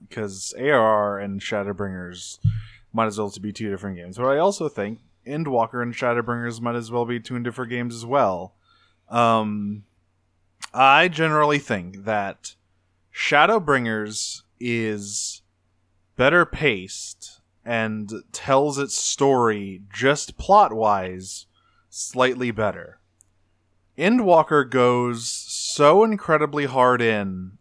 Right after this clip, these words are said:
on its characters and themes, though, that it, like, I don't really care about any of the minor pacing issues I have with it at all. Um, like, yeah, there are some bits that go on for a while, but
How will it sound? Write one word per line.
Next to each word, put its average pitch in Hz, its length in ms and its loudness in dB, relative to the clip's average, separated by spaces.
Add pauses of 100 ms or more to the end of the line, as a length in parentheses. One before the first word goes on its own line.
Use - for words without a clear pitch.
on 117 240 -2
its 110 240 -8
characters 127 580 0
and 123 140 -6
themes, 131 380 -2
though, 139 240 0
that 123 160 0
it, 113 140 0
like, 107 400 -2 (580)
I 120 100 4
don't 131 180 4
really 123 260 2
care 113 320 2
about 107 200 0
any 107 200 -2
of 98 100 -6
the 107 80 -6
minor 104 340 -4
pacing 98 380 -8
issues 90 300 -14
I 87 100 -12
have 85 220 -14
with 85 180 -20
it 82 140 -16
at 92 100 -12
all. 87 540 -14
Um, 90 580 -10 (460)
like, 113 420 2
yeah, 123 160 4
there 117 220 4
are 120 40 0
some 120 280 0
bits - 640 -2
that 117 180 -2
go 110 160 2
on 107 220 0
for 110 180 -2
a 107 80 2
while, 104 720 0 (260)
but 98 500 0